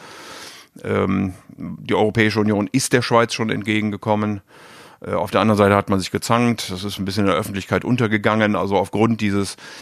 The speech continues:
nicht vorhandenen Abkommens, ähm, haben die, hat die Europäische Union den Schweizern die Börsenäquivalenz, äh, im Sommer entzogen, äh, und hat gesagt, also wenn Schweizer Aktien in der Schweiz und der E U gehandelt werden, dann dürfen sie nur noch in der E U gehandelt werden.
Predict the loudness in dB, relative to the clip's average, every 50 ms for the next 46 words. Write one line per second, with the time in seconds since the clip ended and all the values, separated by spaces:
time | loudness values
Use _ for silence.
0 | -8 -2 -2 -2 -2 0 0 0 2 4 4 4 4 4 2 2 0 -2 -2 -4
1 | -6 0 0 2 4 4 4 2 2 0 -2 -6 -8 -8 -6 -4 -2 -2 -2 -2
2 | -2 -4 -4 -6 _ _ _ _ _ _ _ _ _ _ _ _ -12 -10 -6 0
3 | 2 2 4 4 2 2 0 0 -2 -2 -6 -10 -18 -20 -20 -20 -20 -16 -10 -4
4 | -2 0 2 2 2 4 4 4 4 4 4 4 4 6 6 8 8 6 6 4
5 | 4 2 0 2 2 4 2 2 0 0 0 0 0 0 -2 -4 -2 2 4 4
6 | 4 4 4 2 0 -2 -4 -4 -4 -4 -2 2 2 4 4 4 4 4 2 2
7 | 0 -2 -6 -6 -4 -2 0 0 0 0 0 -2 -2 -2 0 0 2 4 2 2
8 | 2 0 -4 -2 0 2 4 4 4 4 4 2 2 0 -2 -6 -18 -18 -16 -16
9 | -18 -18 -20 -18 -10 -4 0 0 2 2 2 2 2 0 0 -2 -2 0 0 0
10 | 0 0 -2 -2 0 0 0 2 2 2 2 2 2 2 2 2 2 2 0 0
11 | 0 0 -4 -4 -4 -4 -4 -4 -4 -4 -4 -2 -2 -2 -4 -4 0 2 2 2
12 | 2 0 -2 -2 -2 -2 0 0 0 0 2 2 0 0 2 2 2 2 2 0
13 | 0 -2 0 2 4 4 4 4 4 2 4 4 4 4 4 4 4 2 2 2
14 | 2 2 0 -2 -4 -6 -8 -10 -4 -2 -2 0 0 0 -2 0 0 0 0 -2
15 | -2 -4 -4 -2 0 0 0 0 0 2 2 4 4 4 4 2 2 4 4 4
16 | 4 4 4 2 0